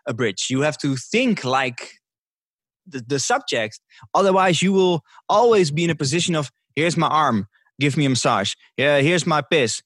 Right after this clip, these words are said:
give me a pill." You know, uh, uh, I, I, I, give me the, give me the solution. You are responsible for your own fucking health. Work on it. Think on it. Be it. So nobody's going to help you.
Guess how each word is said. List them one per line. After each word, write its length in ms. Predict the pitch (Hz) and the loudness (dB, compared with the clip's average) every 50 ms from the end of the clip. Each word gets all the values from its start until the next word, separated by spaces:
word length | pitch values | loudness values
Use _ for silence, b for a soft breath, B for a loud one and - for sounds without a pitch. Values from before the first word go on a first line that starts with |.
| _ | _
give 160 | - 139 139 | -4 -2 0
me 80 | 139 147 | 0 -2
a 60 | 131 | -2
pill." 400 | 120 - 147 127 110 101 95 104 - | -2 0 0 0 0 0 -2 -4 -6
You 80 | - 127 | -4 -2
know, 280 | 127 127 139 151 - - _ - | -2 0 -2 -2 -4 -8 _ -4
uh, 20 | 117 | -2
uh, 680 | 123 123 123 127 123 120 - 127 123 120 120 120 113 - | 0 2 2 2 0 0 0 0 0 2 2 0 0 -2
I, 180 | 135 135 135 | -2 -2 -2
I, 380 | 127 131 131 123 123 127 127 123 | -2 -2 -2 -4 -2 -2 -2 -2
I, 40 | 127 131 | -2 0
give 180 | 135 170 175 | -2 -2 0
me 160 | 180 185 170 | 0 0 0
the, 80 | 175 147 | 0 -2
give 200 | 135 156 170 160 | 0 -2 0 0
me 60 | 180 165 | 0 -2
the 80 | 160 | -2
solution. 460 | 147 - - 151 160 156 - 123 110 | -2 -2 -2 0 0 -2 -2 -4 -4
You 360 | 107 110 135 180 220 220 214 - | -4 -2 0 2 2 2 0 0
are 420 | 147 147 147 156 151 151 151 - - - - - _ _ _ _ | 0 0 2 2 2 0 0 -2 -6 -12 -18 -20 _ _ _ _
responsible 640 | - 123 127 - - 208 226 202 - - 156 147 135 127 | -4 -4 -2 -2 0 0 0 0 -2 -2 -2 -2 -2 -2
for 140 | - - | -2 -2
your 120 | 120 123 131 | 0 0 2
own 140 | 143 147 139 | 0 0 0
fucking 280 | - - 127 123 117 | -2 -2 -4 -2 -2
health. 320 | 113 120 117 104 101 101 - B B B B B B B B B B B B B 131 123 127 - _ _ _ _ _ _ _ _ _ - | 0 0 0 0 -2 -4 -8 B B B B B B B B B B B B B -20 -20 -20 -20 _ _ _ _ _ _ _ _ _ 0
Work 220 | 135 170 190 - | 0 0 0 0
on 100 | 143 120 | -2 -2
it. 240 | 110 101 98 - - _ _ _ _ _ - | -2 -2 -4 -8 -12 _ _ _ _ _ -2
Think 200 | - 214 247 220 | 0 0 2 2
on 120 | 226 220 | 2 2
it. 220 | 202 196 196 185 - _ _ _ - 113 | 2 0 0 -2 -6 _ _ _ -16 -6
Be 260 | 104 135 131 131 120 | -2 0 2 2 2
it. 240 | 104 95 98 - - _ B B B B B B B B _ - | 0 0 -4 -6 -12 _ B B B B B B B B _ -12
So 420 | - - - 139 139 139 135 123 - _ _ _ | -6 -2 0 2 2 2 0 -2 -4 _ _ _
nobody's 380 | - 135 165 196 190 165 156 139 | -2 0 2 2 2 2 2 2
going 180 | 139 143 139 127 | 2 0 0 2
to 80 | 123 | 0
help 240 | 113 117 123 120 - | 0 0 0 -2 -2
you. 280 | - 107 98 95 95 | -2 -2 -2 -2 -4